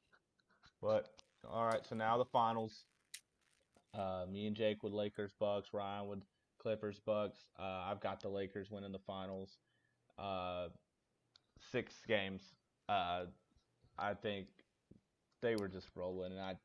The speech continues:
think the Bucks, uh, as much as they wanted to believe Giannis was, you know, you know, and he is there, but he's not fully there, and I don't think the team around him is fully there yet. Um, I think they've definitely got some shots, but I think,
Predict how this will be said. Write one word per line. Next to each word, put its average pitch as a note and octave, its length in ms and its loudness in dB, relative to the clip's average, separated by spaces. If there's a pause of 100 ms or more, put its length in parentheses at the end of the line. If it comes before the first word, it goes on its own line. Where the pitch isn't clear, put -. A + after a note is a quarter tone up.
think G2 220 -4
the G2+ 80 -6
Bucks, G2 440 2 (600)
uh, F2+ 300 0 (100)
as G2 100 -8
much G2+ 260 -2
as F#2+ 100 -8
they G2 160 2
wanted G2 360 -4
to G#2 60 -12
believe G2 300 -4
Giannis F#2 500 -4
was, F2+ 280 -10 (460)
you F#2+ 120 -6
know, F2+ 220 -4 (580)
you G2 140 -6
know, F2 120 -6
and F2+ 100 -8
he G#2+ 180 2
is G2 180 -2
there, F#2+ 320 0
but F2 140 -6
he's G2+ 200 -4
not F#2 300 -4 (180)
fully G2 240 0
there, G2 460 0 (120)
and F2+ 120 -8
I F#2 80 -4
don't F#2+ 160 -4
think F#2 140 -6
the F2+ 80 -6
team F#2+ 220 -6
around F2 400 -4
him F#2 200 -6 (480)
is F#2 120 -6
fully F#2+ 280 -2
there F#2+ 240 0
yet. F#2+ 280 0 (640)
Um, E2 500 -4 (1000)
I G2 100 -2
think F#2 320 -4
they've F2+ 260 -2
definitely F#2+ 360 -2
got F#2 240 -2
some G2+ 100 -12
shots, G2 340 0
but F2+ 100 0
I F#2+ 100 0
think, G2+ 420 -4